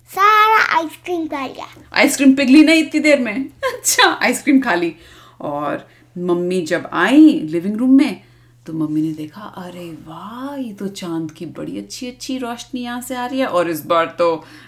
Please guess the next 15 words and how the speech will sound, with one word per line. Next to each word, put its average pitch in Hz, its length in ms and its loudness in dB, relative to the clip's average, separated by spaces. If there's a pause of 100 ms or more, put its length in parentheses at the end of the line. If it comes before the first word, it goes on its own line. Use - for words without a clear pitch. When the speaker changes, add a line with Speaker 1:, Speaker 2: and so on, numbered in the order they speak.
Speaker 2:
लग 165 260 -2
नहीं 190 160 -2
रहा 202 140 2
कि 208 100 -6
ये 214 140 -4
लेगो 196 340 0
का 196 140 -2
पैच 202 380 -2
गिरेगा।" 233 520 -2 (460)
<laughs> 311 400 -16
तो 170 400 -2 (260)
मम्मी 175 680 -2
रसोई 196 260 -2
में 240 140 -4
गई 285 240 0